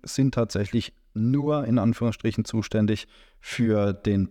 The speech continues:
Bauunterhalt der Schulen, für den Bau der Schulen, für Investitionen, ähm, aber beispielsweise, Kilian, auch für den Betrieb von Netzwerken.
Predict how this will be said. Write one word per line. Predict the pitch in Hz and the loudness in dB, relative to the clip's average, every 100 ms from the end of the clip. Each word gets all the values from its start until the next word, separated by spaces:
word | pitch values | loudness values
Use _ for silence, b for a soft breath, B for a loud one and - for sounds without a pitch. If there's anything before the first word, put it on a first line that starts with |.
| _ | _
Bauunterhalt | - - 165 165 139 135 127 127 131 123 | -6 -2 0 0 0 0 0 0 -2 0
der | 110 | -4
Schulen, | - 139 139 139 | -2 -2 0 0
für | - | 0
den | 107 98 - | 0 0 0
Bau | 85 127 | -2 0
der | 139 120 | 0 -2
Schulen, | - 123 120 117 | 0 0 2 0
für | - 110 101 b b b - | 0 0 -2 b b b -2
Investitionen, | 117 117 - 110 - 127 131 139 156 147 b b _ | 0 0 -2 -2 0 2 2 2 0 -4 b b _
ähm, | 113 107 - | 0 0 0
aber | 107 107 123 | -2 0 0
beispielsweise, | 123 113 123 120 117 110 | 0 0 0 0 0 0
Kilian, | - 117 117 110 | 0 0 2 0
auch | 110 | -2
für | - 117 | -4 0
den | 110 101 | 2 2
Betrieb | 98 - 107 - | 0 0 -2 -4
von | - 110 | -2 2
Netzwerken. | 120 - - 87 90 135 | 2 0 -2 0 0 -2